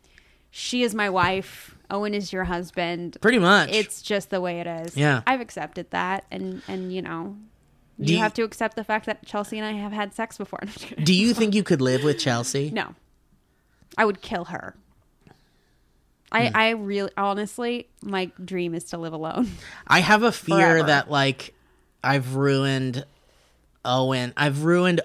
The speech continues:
Speaker 2: Owen's perspective of our friendship by forcing him to be my roommate. I mean, I guess I didn't force him to be my roommate, but I was very much like, "Hey, I'm gonna need a roommate for sure. And I think because you're my best friend, this will work and this could be great."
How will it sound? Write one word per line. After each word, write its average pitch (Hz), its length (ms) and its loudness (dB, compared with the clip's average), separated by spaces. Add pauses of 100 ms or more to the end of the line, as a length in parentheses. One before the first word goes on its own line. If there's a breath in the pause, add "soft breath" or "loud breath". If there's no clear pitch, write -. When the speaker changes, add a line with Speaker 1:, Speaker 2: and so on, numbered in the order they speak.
Speaker 2:
Owen's 139 360 2
perspective 131 720 0
of 117 140 -2
our 120 280 0
friendship 113 680 -4
by 113 280 -2
forcing 120 560 -4
him 107 280 -6
to 117 100 -6
be 113 160 -6
my 104 160 -4
roommate. 107 520 -8 (540 loud breath)
I 233 40 -2
mean, 330 100 2
I 339 40 4
guess 311 160 6
I 233 40 6
didn't 175 200 4
force 147 480 0
him 127 140 -2
to 117 60 -4
be 117 160 -6
my 107 120 -6
roommate, 113 560 -10
but 151 120 0
I 156 40 6
was 160 160 4
very 175 220 2
much 156 260 0
like, 131 320 0 (680 soft breath)
"Hey, 151 280 2
I'm 143 240 2
gonna 143 200 2
need 131 180 2
a 120 100 0
roommate 123 420 0
for 117 140 -4
sure. 117 340 0
And 110 120 -4
I 127 80 -2
think 123 460 -4
because 120 340 -4
you're 120 100 -4
my 117 120 -2
best 107 280 -4
friend, 113 480 0
this 117 260 -8
will 110 220 -4
work 117 300 -2
and 113 160 -6
this 113 100 -8
could - 140 -8
be 110 100 -8
great." 113 440 -6